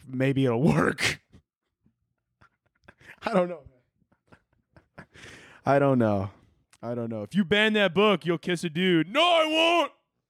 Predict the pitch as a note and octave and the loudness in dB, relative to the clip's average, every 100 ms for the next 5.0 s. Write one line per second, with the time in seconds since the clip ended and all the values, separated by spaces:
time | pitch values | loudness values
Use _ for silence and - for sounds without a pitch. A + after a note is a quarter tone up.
0 | _ _ _ _ _ _ - _ - - | _ _ _ _ _ _ -20 _ -20 -20
1 | _ _ _ - _ - _ _ - - | _ _ _ -20 _ -16 _ _ -20 -20
2 | _ _ _ - F#3 F#3 E3+ D3+ C#3 C#3 | _ _ _ -2 2 4 4 2 0 -2
3 | C3 B2+ C3 _ _ _ _ - C#3 C3 | -2 -4 -8 _ _ _ _ -4 -2 0
4 | B2+ A#2+ A2+ B2+ B2+ B2 B2+ B2 B2 | 0 -2 -6 -12 -14 -12 -8 -8 -8